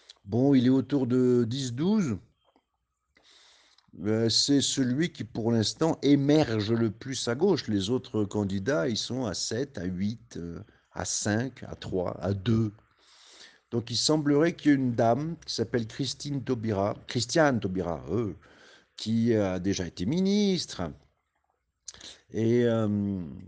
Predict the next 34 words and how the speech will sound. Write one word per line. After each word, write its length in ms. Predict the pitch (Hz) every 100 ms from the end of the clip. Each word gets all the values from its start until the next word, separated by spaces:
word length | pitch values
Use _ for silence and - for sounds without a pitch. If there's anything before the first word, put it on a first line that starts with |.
| - - - - 113
qui 80 | -
est 260 | 98 - -
une, 340 | 113 113 104
euh, 180 | 92 90
dame 220 | 87 127
qui 120 | 131
vient 120 | 104 123
de 40 |
Guyane, 540 | 113 151 151 160 139 95 _ _ _ _ _ _ _ _ _ _ _ _ _ _ - -
donc 260 | 95 101
de 100 | 101
France, 340 | 110 170 120 -
bien 120 | 101
sûr, 280 | - 98 -
<laughs> 1300 | 104 101 90 80 _ - - - - - - _ _
et 80 | 110
qui 160 | 110 131
pourrait 640 | - 160 156 156 160 175
éventuellement, 640 | 131 147 131 160 131 127 147
qui 160 | 131
laisse 220 | 120 127
planer 480 | - 135 127 110 135
la 160 | 135 117
possibilité 680 | 123 117 113 117 120 117 135
d'être 200 | 117 113
candidate 640 | 127 107 104 147 180 - - - -
pour 100 | -
essayer 260 | 120 139 147
de 60 |
faire 180 | 147 135
l'union 440 | 123 143 147 156 160
de 160 | 131
la 100 | 120
gauche. 640 | 107 123 110 90 - -